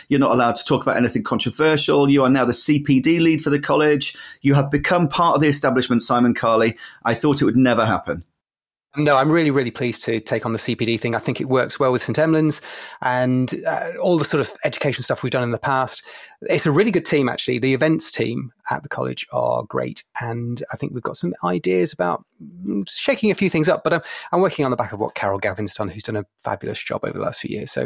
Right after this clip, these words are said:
Speaker 2: really, really excited to, uh, to get involved and to bring all the things that we talk about in the social media world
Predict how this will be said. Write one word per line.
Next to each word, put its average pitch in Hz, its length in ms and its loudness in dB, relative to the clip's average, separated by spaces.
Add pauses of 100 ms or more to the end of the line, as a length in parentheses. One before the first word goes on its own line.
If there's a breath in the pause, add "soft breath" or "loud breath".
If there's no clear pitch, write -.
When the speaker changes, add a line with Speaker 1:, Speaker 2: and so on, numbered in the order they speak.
(120)
Speaker 2:
really, 151 420 -2
really 151 200 2
excited - 420 -8
to, 113 260 -4
uh, 117 100 -4 (120)
to 131 80 -4
get 113 140 0
involved 107 420 -2 (420 loud breath)
and 113 280 -2
to 120 280 0
bring 131 240 0
all 165 160 4
the 143 80 0
things 135 220 -2
that - 60 -4
we 127 100 -2
talk 135 160 -2
about - 280 -2
in 120 200 0
the 117 80 -2
social - 280 -2
media 131 240 2
world 120 360 2